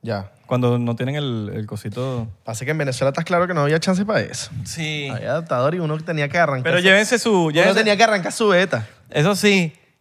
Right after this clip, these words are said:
Speaker 2: Lle-, yo sé, yo les digo que se lleven su vaina, aunque a veces tú sabes que compras ele-, vainas eléctricas y te traen como adaptadores.
Speaker 1: Ajá.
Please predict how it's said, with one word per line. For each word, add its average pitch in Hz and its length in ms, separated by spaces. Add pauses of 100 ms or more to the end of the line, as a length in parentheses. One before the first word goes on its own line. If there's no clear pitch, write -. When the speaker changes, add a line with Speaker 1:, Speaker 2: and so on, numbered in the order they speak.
Speaker 2:
Lle-, 143 280
yo 160 160
sé, 220 120
yo 220 120
les 254 100
digo 277 160
que 190 80
se 185 140
lleven 226 180
su 240 140
vaina, 285 320 (300)
aunque 202 460
a 180 80
veces 185 260
tú 160 100
sabes 196 140
que 220 80
compras 190 360
ele-, 165 300
vainas 165 280
eléctricas 156 480
y 143 60
te 139 100
traen 143 280
como 196 160
adaptadores. 127 500 (800)
Speaker 1:
Ajá. 127 420